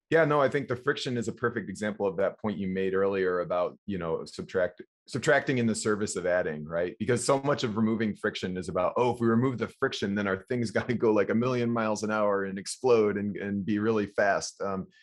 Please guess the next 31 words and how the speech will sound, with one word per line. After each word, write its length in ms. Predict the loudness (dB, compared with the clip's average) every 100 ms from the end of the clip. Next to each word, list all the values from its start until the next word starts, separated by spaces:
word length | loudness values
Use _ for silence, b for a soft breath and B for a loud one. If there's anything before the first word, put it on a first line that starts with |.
| b b _ -4
and 100 | -2
it's 200 | -2 -2
not 340 | 0 0 -2
like, 300 | 0 0 -4 _ -6
uh, 320 | -2 0 0 -4 -10 _
you 220 | -10 -6
know, 100 | -4
one 160 | -2
of 60 | -2
the 80 | -4
things 260 | -6 -6 -6
that 160 | -4
Bob 280 | -2 -2 -2
talks 280 | -4 -4 -4
about 260 | -4 -4
that 100 | -2
I 60 | -2
love 340 | -2 -4 -4
is 140 | -10 -6
that 200 | -6 -6 _ -8
sometimes 800 | -2 0 0 -2 -4 -8 -12 -20 _
something 460 | -12 -8 -4 -4 0
going 320 | 2 0 -4
slow 640 | -8 0 2 4 2 -4 -6
is 260 | -4 -4 -4
good 300 | -2 -2 0
too. 400 | 2 4 2 -2
Um, 240 | -4 -6 b b b b b
I 80 | 2
would 160 | 4 4
say 280 | 4 2